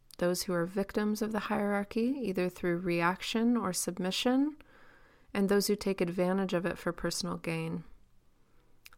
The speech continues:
Those who submit to hierarchy are those who fear it, and in such people this fear creates repression.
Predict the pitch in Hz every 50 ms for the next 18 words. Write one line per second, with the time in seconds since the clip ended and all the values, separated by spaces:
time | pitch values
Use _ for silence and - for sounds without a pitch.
0 | - - - 185 196 220 220 - - 208 190 - - 175 175 185 190 196 220 269
1 | 269 269 - 202 185 - - 175 175 175 170 170 170 170 - - 185 196 202 -
2 | 196 180 180 185 180 180 180 185 185 - - 185 180 - - - - 202 214 208
3 | 185 180 175 - - - - - - - - - - - - - - - - -
4 | 185 180 180 180 - - 202 196 196 - - - - 196 190 - 190 185 185 190
5 | 185 185 - - - - - 190 190 190 185 185 - - - 180 175 165 - -
6 | - 180 175 - - 170 170 - - - 180 - 180 190 190 -